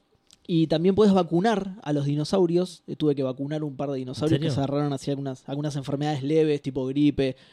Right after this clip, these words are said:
Speaker 1: No, no
Speaker 2: Coronavirus.
Speaker 1: coronavirus,
Speaker 2: Ah, ok,
Speaker 1: claro,
Speaker 2: ok,
Speaker 1: gri-,
Speaker 2: ok.
Speaker 1: gripes comunes o, o, o cosas así. Todo esto,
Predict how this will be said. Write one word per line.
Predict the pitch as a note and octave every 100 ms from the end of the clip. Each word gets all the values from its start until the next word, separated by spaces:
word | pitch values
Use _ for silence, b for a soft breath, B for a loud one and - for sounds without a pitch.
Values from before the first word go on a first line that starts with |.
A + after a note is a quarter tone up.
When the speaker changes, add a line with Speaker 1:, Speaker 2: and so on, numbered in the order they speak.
| b -
Speaker 1:
No, | C3+ G#2+
no | C#3+ D#3
Speaker 2:
Coronavirus. |
Speaker 1:
coronavirus, | D#3+ D3 D3 C#3 A#2+
Speaker 2:
Ah, |
ok, | G#2+
Speaker 1:
claro, | A2+ B2
Speaker 2:
ok, | B2
Speaker 1:
gri-, | C#3
Speaker 2:
ok. |
Speaker 1:
gripes | C3+ C#3+ C#3
comunes | D3 D#3 E3+ F3 - b b b b b
o, | C#3+
o, | C3 C3+
o | C#3+
cosas | D#3+ D#3 D3+
así. | C#3 C3+ - b b b _ -
Todo | C4+ C4+
esto, | - - E3+ D3+